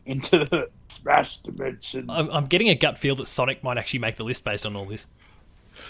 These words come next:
Speaker 1: I
Speaker 2: But
Speaker 1: think he kinda has to, though.
Speaker 2: Well, I didn't
Speaker 1: I
Speaker 2: consider
Speaker 1: mean,
Speaker 2: Sonic
Speaker 1: look,
Speaker 2: before,
Speaker 1: you
Speaker 2: but I
Speaker 1: think
Speaker 2: probably should have.
Speaker 1: he was, he was one of the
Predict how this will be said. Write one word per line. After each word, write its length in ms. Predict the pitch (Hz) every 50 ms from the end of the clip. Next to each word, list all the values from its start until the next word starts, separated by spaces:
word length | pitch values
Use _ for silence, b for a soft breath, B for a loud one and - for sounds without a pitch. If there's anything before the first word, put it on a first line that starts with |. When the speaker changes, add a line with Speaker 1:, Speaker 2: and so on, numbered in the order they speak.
| B B B B - - - - - _ _ _ _ - - - _ _ _ _ _ _ - - _ _ _ -
Speaker 1:
I 80 | - 165
Speaker 2:
But 100 | - 302
Speaker 1:
think 140 | 302 294 -
he 140 | 294 285 254
kinda 340 | - - 262 269 254 254 220
has 280 | 185 220 240 240 - -
to, 160 | - 170 139
though. 200 | 123 127 120 113
Speaker 2:
Well, 340 | 113 180 185 180 185 170 180
I 60 | 185
didn't 200 | 208 247 233 214 -
Speaker 1:
I 60 | 165
Speaker 2:
consider 160 | 185 196 202 202
Speaker 1:
mean, 60 | 196 190
Speaker 2:
Sonic 240 | 180 170 151 -
Speaker 1:
look, 100 | 185 175
Speaker 2:
before, 240 | - - 143 127 123
Speaker 1:
you 80 | 202 190
Speaker 2:
but 80 | 123
I 60 | 127 -
Speaker 1:
think 140 | 196 190
Speaker 2:
probably 140 | 180 - 151
should 200 | - - 135 113
have. 140 | 101 - - _ _ _ _ _ _ _ _ _ _ - -
Speaker 1:
he 300 | - - 185 220 220 202
was, 380 | 180 208 208 185 - - -
he 120 | - 190 208
was 280 | 202 214 160 - -
one 160 | 165 180 196
of 60 | 202 180
the 80 | 180